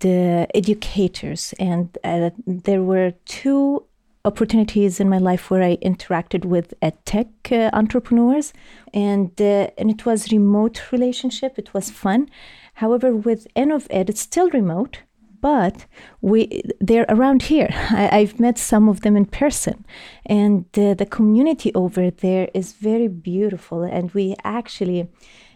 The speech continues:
uh, expanded Edutechno's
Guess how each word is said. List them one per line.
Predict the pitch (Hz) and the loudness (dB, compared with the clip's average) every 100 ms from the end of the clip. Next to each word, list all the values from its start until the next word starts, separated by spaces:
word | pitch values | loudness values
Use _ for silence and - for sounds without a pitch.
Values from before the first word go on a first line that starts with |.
| _ | _
uh, | 196 190 185 180 165 | -2 0 0 -2 -4
expanded | - - - 202 262 330 247 160 - | -8 -10 -2 2 2 2 0 -2 -2
Edutechno's | - 170 185 202 202 196 180 175 | -4 -2 -2 -2 -2 0 0 -2